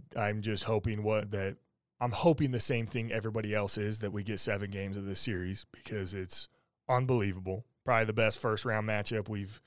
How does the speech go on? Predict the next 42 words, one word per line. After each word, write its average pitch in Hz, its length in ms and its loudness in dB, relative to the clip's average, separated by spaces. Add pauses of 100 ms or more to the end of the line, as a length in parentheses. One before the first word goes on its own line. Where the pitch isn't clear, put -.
(420)
I've 120 260 6
ever 98 220 2
seen 101 240 -2
in 98 100 -4
my 104 180 0
life, 95 360 -6
definitely. 101 600 -4 (440)
It's 143 220 6
really, 185 240 10
really 180 240 6
good. 139 340 4 (920)
Um, 110 520 2 (840)
that 131 180 6
first, 151 500 6 (320)
game 156 300 6
one 156 260 10
is 127 220 4
a, 120 40 6
is 117 220 4
a 113 80 2
really 117 400 4
big 113 240 2
game 110 280 0
to 110 100 -4
win 104 260 0
in 104 120 -2
this 104 160 -2
series, 104 400 -4
it 101 80 -8
feels 101 320 -6
like. 95 320 -6 (220)
Um, 98 440 -4 (1300)
which 151 200 0
is 156 100 2
hard, 147 340 8
right? 139 180 8
Because 131 300 0
now 139 200 8
it 143 60 6
almost 131 460 4
feels 113 320 0
like 113 380 2